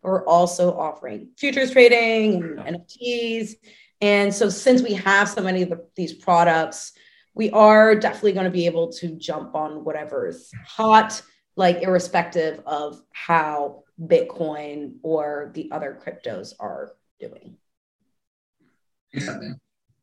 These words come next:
Speaker 3: Uh, for individuals who want to learn and get into crypto, uh, we can agree that it's important for them to understand decentralized finance. Uh, would you like to give our listeners an idea of what decentralized finance is and talk to them about the advantages of it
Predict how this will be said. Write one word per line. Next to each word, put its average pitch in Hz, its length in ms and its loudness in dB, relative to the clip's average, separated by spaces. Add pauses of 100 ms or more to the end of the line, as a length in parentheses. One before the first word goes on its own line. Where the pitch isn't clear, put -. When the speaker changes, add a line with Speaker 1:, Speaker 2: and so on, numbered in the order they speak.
(100)
Speaker 3:
Uh, 131 320 2 (800)
for 240 320 4
individuals 202 540 4
who 143 80 0
want 139 160 0
to 147 80 -6
learn 135 460 2
and 131 180 0
get 135 120 -2
into 127 140 -6
crypto, 110 640 -4
uh, 127 440 4 (220)
we - 120 2
can 165 120 2
agree 156 260 2
that 135 280 4
it's 127 140 -8
important 143 340 -4
for 139 40 -8
them 131 160 2
to 135 100 -4
understand 131 540 0
decentralized 131 640 -2
finance. 120 640 -4
Uh, 139 280 4
would 156 100 2
you 170 60 -4
like 202 180 0
to 175 80 -6
give 165 200 -4
our 147 120 0
listeners 143 360 -4
an 127 80 -8
idea 127 280 0
of 123 100 -4
what 127 220 -6
decentralized 127 640 -2
finance 135 480 -2
is - 360 -8
and 123 120 0
talk 135 280 -2
to 135 60 -10
them 127 160 2
about 123 220 2
the 127 60 0
advantages 127 600 -2
of 120 100 -12
it - 140 -10